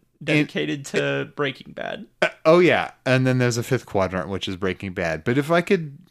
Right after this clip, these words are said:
Speaker 2: try to paint a picture for the listener, it's ninety-six percent Batman.
Speaker 1: <laughs> Right,
Speaker 2: Just,
Speaker 1: right.
Speaker 2: just to be sure.
Speaker 1: I like that you put a le-,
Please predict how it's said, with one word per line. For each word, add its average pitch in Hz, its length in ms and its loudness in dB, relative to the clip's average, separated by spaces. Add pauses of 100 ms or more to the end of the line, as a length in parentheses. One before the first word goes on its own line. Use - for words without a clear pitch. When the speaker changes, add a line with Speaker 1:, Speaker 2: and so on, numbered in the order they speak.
(120)
Speaker 2:
try 139 320 2
to 135 100 0
paint 117 280 -4
a 104 60 -4
picture 104 360 -4
for 98 160 -4
the 92 140 -4
listener, 87 520 -4 (320)
it's 110 240 -4
ninety-six 117 1120 0
percent 90 420 -6
Batman. 80 460 -2
Speaker 1:
<laughs> - 60 0
Right, 254 220 10 (100)
Speaker 2:
Just, 135 360 8
Speaker 1:
right. - 240 -2
Speaker 2:
just 156 260 0
to - 80 -4
be 131 160 -4
sure. 92 420 -2 (160)
Speaker 1:
I 202 120 8
like 233 300 6
that 208 80 -4
you 180 160 -4
put 185 220 -2
a 156 60 2
le-, 143 240 0